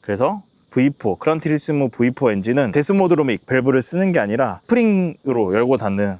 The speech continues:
밸브를 사용하고 있고요. 최고 마력도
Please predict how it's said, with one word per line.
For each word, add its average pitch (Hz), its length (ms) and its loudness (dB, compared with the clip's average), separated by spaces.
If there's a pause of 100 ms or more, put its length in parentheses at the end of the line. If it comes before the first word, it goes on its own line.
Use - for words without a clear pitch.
밸브를 104 720 0
사용하고 151 680 0 (220)
있고요. 131 400 -2 (380)
최고 214 260 2
마력도 123 560 0